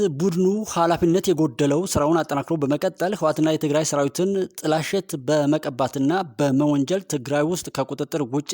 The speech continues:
የሆነ ሁኔታ ሊያጋጥም እንደሚችል በመግለጽ እያደናገረ ሶስተኛ ወገን ወደ ትግራይ እንዲገባ በቀጥታና በተዘዋዋሪ መንገድ ጥሪ እያደረገ ነው ብሏል የደብረ ጽዮን ቡድን።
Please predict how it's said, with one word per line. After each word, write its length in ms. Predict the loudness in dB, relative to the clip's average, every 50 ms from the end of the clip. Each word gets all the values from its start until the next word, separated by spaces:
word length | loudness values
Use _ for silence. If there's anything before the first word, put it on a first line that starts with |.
| -4 -2
የሆነ 340 | -2 -4 -4 -2 -2 -2 0
ሁኔታ 280 | 0 0 -2 -2 -2 -2 -2 -4 -6 -12 -20 _ _ _ -6 -2
ሊያጋጥም 680 | 2 2 2 2 0 0 0 0 0 0 -2 0 2 2
እንደሚችል 640 | 2 2 2 2 0 0 0 -2 -2 -2 -2 -2 0
በመግለጽ 560 | 0 2 2 2 2 2 0 0 -2 -2 -4
እያደናገረ 680 | -4 -2 0 0 0 0 0 0 0 0 -2 -2 -2 -2 -2
ሶስተኛ 520 | -4 -4 -4 -6 -4 -2 -2 0 0 0 0
ወገን 320 | 0 0 0 0 -2 0
ወደ 200 | 0 0 0 0 -2 -2 -2
ትግራይ 360 | -4 -4 -2 0 0 0 -2 -2 -6 -12 -20 -20 -20 -20 -10 -6
እንዲገባ 380 | -4 -2 0 2 2 2 4 4 2 2
በቀጥታና 580 | 2 2 2 2 0 -2 -4 -2 -2 0 0 0
በተዘዋዋሪ 560 | 0 -2 -2 -2 -2 0 2 2 2 2 2 2 2 2
መንገድ 420 | 0 0 0 0 -2 -2 -4 -6 -6 -8
ጥሪ 240 | -8 -6 -4 -2 0 0 0
እያደረገ 640 | 2 2 2 2 2 0 -2 -4 -2 -2 -2 0 2 2
ነው 140 | 2 2 0
ብሏል 320 | 0 2 2 2 2 0 -4
የደብረ 340 | -6 -4 -2 0 0 0 0
ጽዮን 280 | 0 0 0 0 0 -2 -4 -4
ቡድን። 320 | -4 -2 0 0 0 -2